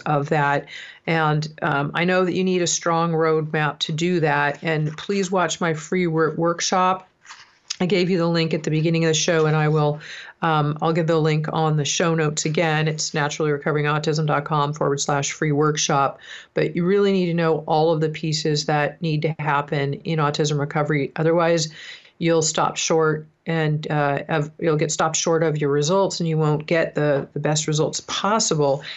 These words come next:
And that's what we want. We don't want just some results and a little bit better. We wanna see what can really happen for our child if we know all of the things to do for them. And so that free workshop will share that with you,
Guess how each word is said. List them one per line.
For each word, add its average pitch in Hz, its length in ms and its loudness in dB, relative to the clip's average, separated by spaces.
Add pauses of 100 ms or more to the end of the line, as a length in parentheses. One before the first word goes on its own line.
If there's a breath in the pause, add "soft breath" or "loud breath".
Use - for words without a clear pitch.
(120 loud breath)
And 170 160 2
that's 175 260 0
what 175 60 -4
we 175 120 0
want. 156 340 0
We 175 100 -2
don't 175 160 0
want 160 220 0
just 156 320 -2
some 208 420 0
results 185 500 0
and 151 120 0
a 151 40 2
little 208 280 2
bit 185 180 -2
better. 156 320 2
We 156 240 -2
wanna 220 240 2
see 156 480 0 (320 loud breath)
what 202 220 0
can 190 120 0
really 170 280 2
happen 180 340 0
for 156 160 -2
our 139 80 2
child 151 260 0
if 151 120 -2
we 160 100 0
know 160 300 2
all 165 260 0
of 160 80 0
the 156 140 0
things 147 320 -2
to - 120 -2
do 147 220 2
for 147 260 0
them. 151 280 0 (360 loud breath)
And 165 220 0
so 156 320 2
that 156 260 0
free 208 200 -2
workshop 165 580 0
will 165 720 2
share 170 400 0
that 147 240 0
with 151 260 -2
you, 151 300 0